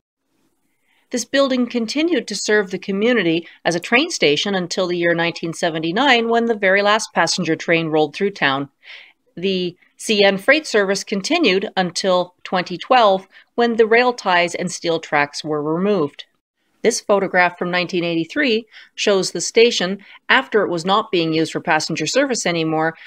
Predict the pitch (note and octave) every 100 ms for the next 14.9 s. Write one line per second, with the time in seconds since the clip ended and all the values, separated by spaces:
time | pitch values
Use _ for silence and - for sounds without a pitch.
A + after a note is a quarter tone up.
0 | - F#3+ - D#4+ C#4+ G#3 F#3 - E3+ E3+
1 | E3 D3+ G3 G#3+ G#3+ _ _ A#3 A3 D#3+
2 | - - - _ _ _ _ _ - E3
3 | F#3 F3+ F3 - D#3+ G#3+ - - - -
4 | D3+ D3 A#3+ C#4 - - - G#3+ F3 F3
5 | F3 D#3 D3 D3 D3 A#3 F3 F#3+ - _
6 | D4+ E4 C4 G#3+ G3+ F#3+ E3+ D#3 D3+ C4
7 | C#4+ - E3+ G3 _ _ B3 C4+ C#4 C4
8 | C4+ C#4 C4+ A#3+ G#3 A3 G3 G3+ F#3+ F#3
9 | E3+ F#3+ F#3+ F#3 F3+ - D#4+ A#3 - -
10 | B3+ A#3+ - _ _ G#3+ A3 A3 A3 -
11 | E3+ - D#3 C3+ - C#3 B2+ C3 _ _
12 | _ _ _ _ _ _ _ _ _ _
13 | _ D#4+ F4+ G#3 E3+ D#3+ - - F#3+ F#3
14 | E3+ E3+ E3 D3+ C#3 C#3+ A#3+ D4+ D#4+